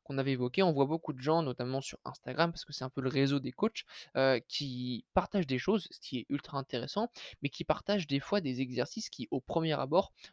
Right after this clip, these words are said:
ont l'air compliqués. Ça veut pas dire qu'ils sont nuls, parce que dans la plupart, euh, des cas, ils sont recherchés. D'accord ? Alors, je dis la plupart, mais la plupart des gens que je suis, euh, mais en général, si, si, si tu trouves un truc où, où t'as une explication,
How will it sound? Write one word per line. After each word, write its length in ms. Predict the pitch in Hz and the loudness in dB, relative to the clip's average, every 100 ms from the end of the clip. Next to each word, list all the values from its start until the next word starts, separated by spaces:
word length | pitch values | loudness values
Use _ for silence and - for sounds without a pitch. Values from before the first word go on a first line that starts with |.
| _ | _
ont 100 | 139 | 0
l'air 240 | 135 135 | 2 0
compliqués. 460 | - 185 170 151 131 | -4 -4 -2 -4 -6
Ça 100 | - | -6
veut 100 | 135 | -2
pas 120 | 160 | -2
dire 200 | 170 196 - | 0 -2 -4
qu'ils 120 | 131 | -8
sont 320 | - 120 165 _ - | -8 -8 -10 _ -8
nuls, 340 | 131 180 220 - - - | -2 2 0 -2 -10 -12
parce 120 | 135 | -12
que 80 | 123 | -2
dans 100 | 127 | 0
la 80 | 123 | 0
plupart, 500 | - 156 170 156 135 | -4 0 2 2 0
euh, 240 | 123 120 | 2 0
des 300 | 127 143 131 | -2 -2 0
cas, 240 | - 139 131 | 2 0 0
ils 120 | 131 | -6
sont 380 | 127 - 127 123 | -8 -6 -6 0
recherchés. 580 | 131 139 135 127 - 220 _ _ _ - | 2 4 2 2 2 0 _ _ _ -10
D'accord ? 340 | - 175 170 | -2 0 0
Alors, 160 | - - | -4 -8
je 80 | - | 0
dis 60 | |
la 100 | 123 | 0
plupart, 340 | - 139 151 - | 2 0 0 0
mais 140 | 107 - - - | -4 -10 -20 -12
la 40 | |
plupart 220 | 135 139 139 | -2 4 4
des 80 | |
gens 140 | 131 131 | 4 0
que 60 | |
je 60 | 143 | 0
suis, 300 | 139 - 151 - - - | -2 -4 -6 -6 -16 -6
euh, 200 | 104 110 | -2 -2
mais 120 | 120 | -2
en 100 | 120 | -4
général, 340 | 131 139 151 147 | 0 4 4 4
si, 140 | - | -2
si, 280 | - - - | -16 -18 -18
si 160 | - - | -18 -12
tu 140 | 135 | -10
trouves 200 | - 151 | -6 0
un 80 | 135 | 0
truc 280 | - 156 - - - - | 0 -6 -8 -20 -20 -10
où, 160 | 147 - | -8 -4
où 100 | 131 | -2
t'as 120 | 123 | -2
une 100 | 127 | -4
explication, 480 | 143 - 139 160 | -4 -8 -4 -2